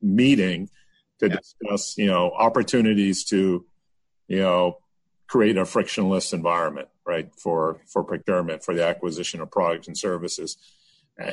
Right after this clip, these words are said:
Speaker 1: interesting on the covid nineteen response, when you're thinking about frictionless, it seems to me that the government, I know in industry they talk about it a lot too,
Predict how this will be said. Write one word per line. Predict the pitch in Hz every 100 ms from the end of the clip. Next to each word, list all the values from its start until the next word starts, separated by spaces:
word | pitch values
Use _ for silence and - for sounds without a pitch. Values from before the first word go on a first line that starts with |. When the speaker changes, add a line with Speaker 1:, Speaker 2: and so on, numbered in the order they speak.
| -
Speaker 1:
interesting | 165 170 - 123 113
on | 113
the | 110
covid | - 147 139 127
nineteen | 120 113 101 - 156 135
response, | 98 - 107 98 95 110
when | 92
you're | 90
thinking | 139 123 107
about | 87 90 - -
frictionless, | 113 87 - 92 95 92 - _ _ _ - _
it | 104
seems | - 143 131
to | -
me | 131 139
that | 123 120
the | 120
government, | 98 117 135 131 104 98 -
I | 120
know | 135 147
in | 120
industry | 147 139 - 101 95
they | 90
talk | 85 117 101
about | - 90
it | 87
a |
lot | 95 92
too, | - 120 95